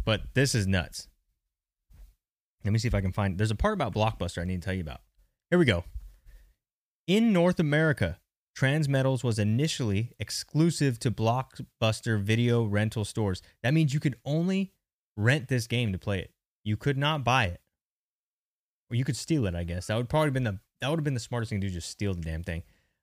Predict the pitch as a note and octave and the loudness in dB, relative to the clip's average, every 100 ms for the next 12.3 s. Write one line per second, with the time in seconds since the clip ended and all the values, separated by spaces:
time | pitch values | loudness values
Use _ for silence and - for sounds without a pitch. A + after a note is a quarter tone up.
0 | F#2+ A#2 D3+ G3+ F#3 D3 C#3 B2+ - E3 | -6 0 4 4 6 4 4 2 4 4
1 | E3+ E3+ - A#2 C#3 F#3+ F#3+ C#3+ D#3 E3 | 4 0 0 2 4 4 2 4 2 2
2 | F3 E3+ E3 B2 B2+ - _ _ - A#2 | 2 2 2 2 0 -6 _ _ 0 0
3 | C3+ - - G#2 A#2 G2+ E2+ _ _ _ | 0 -6 -4 2 4 2 0 _ _ _
4 | _ _ _ _ - G#2+ A#2 D3+ C#3 G3+ | _ _ _ _ 0 2 2 2 0 0
5 | D3+ - - _ _ - - C3+ D#3 C#3+ | 0 -2 -14 _ _ -8 0 0 2 2
6 | C3+ C#3 A#2 G#2 A2 A#2+ G2+ G2 A#2 C3 | 2 2 2 2 2 2 0 0 0 0
7 | C#3 - B2+ B2+ C#3+ B2+ C3+ C3 A2 G#2+ | -2 -4 -6 -4 -4 -4 -2 -2 0 0
8 | G#2 G#2 A#2 C3 G#2+ - C#3 C#3 C#3+ B2+ | 0 -2 -2 0 -2 0 -2 -2 -2 -2
9 | A2+ B2+ G#2+ F2+ G2 A2 C3 F3 - E3 | 0 0 0 -2 -4 -2 0 0 0 0
10 | D3 C#3 - B2+ B2+ B2 C#3+ B2 G#2 - | 0 -2 -4 -4 -2 0 0 0 -2 -4
11 | C#3 C3+ - A#2+ A2+ G#2+ G2 G2 D#2+ - | -2 -2 0 0 2 0 0 -4 -6 -4
12 | G2+ F#2 | -2 -4